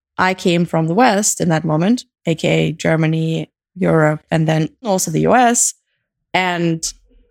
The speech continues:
I assumed that people would be paying with credit cards and they would take a cut, and we would take a cut on the booking.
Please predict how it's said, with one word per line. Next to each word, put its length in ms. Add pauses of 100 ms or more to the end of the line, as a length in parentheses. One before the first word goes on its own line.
I 720 (760)
assumed 680
that 100
people 280
would 120
be 60
paying 320
with 100
credit 280
cards 460
and 140
they 60
would 160
take 200
a 40
cut, 380 (640)
and 100
we 60
would 120
take 160
a 60
cut 240
on 220
the 120
booking. 480